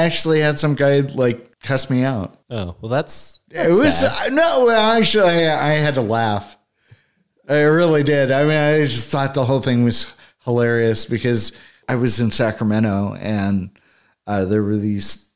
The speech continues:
Speaker 1: this couple were asking me about my bike and everything. And we were bo-, both going into the same spot,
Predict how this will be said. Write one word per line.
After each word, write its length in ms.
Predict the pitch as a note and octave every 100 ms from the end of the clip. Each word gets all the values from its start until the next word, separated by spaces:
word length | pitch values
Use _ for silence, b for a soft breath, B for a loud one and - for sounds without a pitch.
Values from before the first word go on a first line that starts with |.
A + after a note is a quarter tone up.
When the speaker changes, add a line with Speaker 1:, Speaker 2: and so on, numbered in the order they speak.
| _
Speaker 1:
this 200 | G#2+ -
couple 640 | - G#2+ G#2+ A2+ G2 G2 -
were 140 | G#2
asking 340 | G2+ G#2 - G#2+
me 100 | F#2+
about 260 | F2 F#2+
my 160 | F2 F2
bike 560 | E2+ F2+ G#2+ G#2 - _
and 120 | G2
everything. 640 | F#2 F#2+ F#2+ G2 F2 F2 - b b b b b _
And 480 | G#2+ G2+ F#2 F#2+ F2+
we 120 | A2
were 160 | G#2+ G#2+
bo-, 260 | A2 G2+ - _
both 300 | A#2 A2+ -
going 300 | A2+ A2+ A2
into 260 | G#2 G#2
the 80 | F#2+
same 320 | - - G2
spot, 480 | F#2+ - B2 C#3 -